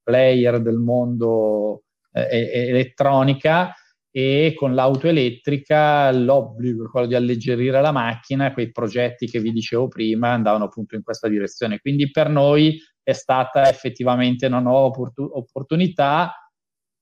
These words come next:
Con un mercato meno maturo e quindi con una competizione meno, eh, spinta,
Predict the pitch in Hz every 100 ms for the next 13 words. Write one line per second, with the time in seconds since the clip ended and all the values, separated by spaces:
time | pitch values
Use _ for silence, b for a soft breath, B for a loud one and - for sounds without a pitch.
0 | _ 170 180 170 160 156 - 170 160 -
1 | 135 143 160 156 160 156 151 139 143 147
2 | 160 160 135 120 131 135 135 135 131 131
3 | 131 120 123 - 113 - 131 135 135 131
4 | 120 123 127 131 131 131 - _ _ _
5 | _ _ 117 120 120 - - 147 147 143
6 | - 151 147 156